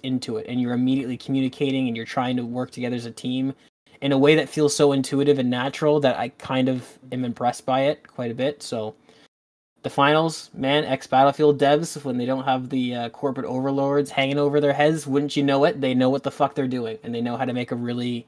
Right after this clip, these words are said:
engaging game. Isn't that, isn't that a crazy lesson that maybe all of industry, all of the gaming industry needs to learn?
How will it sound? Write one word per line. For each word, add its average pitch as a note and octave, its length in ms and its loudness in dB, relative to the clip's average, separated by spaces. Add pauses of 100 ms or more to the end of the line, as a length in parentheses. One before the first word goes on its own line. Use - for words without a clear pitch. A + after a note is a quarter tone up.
engaging A#2+ 680 -4 (720)
game. A2 340 -6 (500)
Isn't C3 200 -2
that, D3 240 2
isn't D#3 160 4
that F3 100 2
a F3 60 4
crazy E3+ 320 2
lesson C#3+ 320 4
that C#3 180 2
maybe C3 360 0
all B2 180 0
of B2+ 220 -4
industry, C3 480 -6
all B2 140 -4
of B2 60 -8
the B2+ 60 -10
gaming B2 240 -4
industry C3 240 -2
needs B2+ 220 0
to - 80 -6
learn? A#2 260 -4